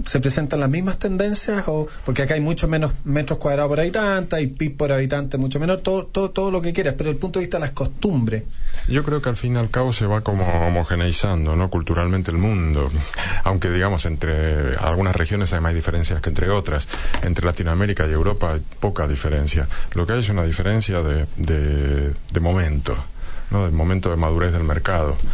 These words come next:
Speaker 2: Es decir, pero lo que sucede en Europa termina sucediendo aquí.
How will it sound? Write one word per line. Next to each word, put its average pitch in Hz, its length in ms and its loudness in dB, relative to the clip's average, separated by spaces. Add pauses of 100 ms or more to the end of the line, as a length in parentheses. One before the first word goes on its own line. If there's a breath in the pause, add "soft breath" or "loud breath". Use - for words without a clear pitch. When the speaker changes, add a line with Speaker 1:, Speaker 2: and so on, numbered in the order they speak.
(360 loud breath)
Speaker 2:
Es 80 100 -2
decir, - 220 0
pero 76 360 2
lo 80 180 2
que 80 80 -2
sucede 90 840 0
en 87 100 0
Europa 101 280 0
termina 85 300 0
sucediendo 78 500 0
aquí. 87 260 2